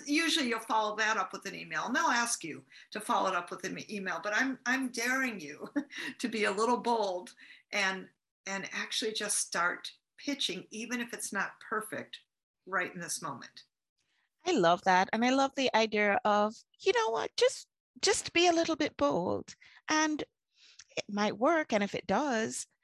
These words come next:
Speaker 2: it will definitely move you forward in a very outstanding way. That is fantastic. Jill, you would be so surprised, but we're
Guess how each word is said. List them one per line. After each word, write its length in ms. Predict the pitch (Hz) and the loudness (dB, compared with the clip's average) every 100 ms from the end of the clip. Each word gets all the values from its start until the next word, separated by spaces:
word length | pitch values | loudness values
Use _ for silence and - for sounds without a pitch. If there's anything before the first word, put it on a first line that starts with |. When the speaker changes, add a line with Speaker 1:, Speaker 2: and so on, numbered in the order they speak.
| - - - | -20 -2 2
Speaker 2:
it 120 | 226 190 | 4 4
will 400 | 196 185 185 175 | 4 4 2 -2
definitely 800 | - 190 - 196 170 - 156 151 - | 0 0 0 -4 -4 0 0 0 -2
move 540 | 165 175 170 165 - | -4 -2 -2 -2 -4
you 100 | 151 | -8
forward 680 | - 156 143 - - - - - | -6 -2 -2 -2 -6 -8 -8 0
in 320 | 156 139 - - | 2 2 -2 -4
a 80 | 147 | -6
very 560 | 139 139 135 131 131 - | -2 2 2 2 -2 -2
outstanding 760 | 117 - - - - - - - | -4 -2 -4 -2 -4 -4 -8 -6
way. 220 | - - - - _ 165 | -10 -10 -16 -20 _ 0
That 280 | 175 170 - | 2 2 0
is 220 | 147 - | -4 -6
fantastic. 880 | - 127 156 - - - - - - - - - - _ - | -4 -4 -4 -6 -6 -6 -6 -6 -8 -14 -20 -20 -20 _ -4
Jill, 400 | - 180 170 170 - | 2 4 4 2 -2
you 160 | 208 262 | -2 0
would 140 | 247 | 0
be 140 | 143 131 | -2 -2
so 260 | - 151 | 0 0
surprised, 720 | 180 185 - 127 - 151 - - | 0 -2 0 -2 0 -4 -8 -4
but 180 | 156 | -4
we're 200 | 170 156 | -2 -6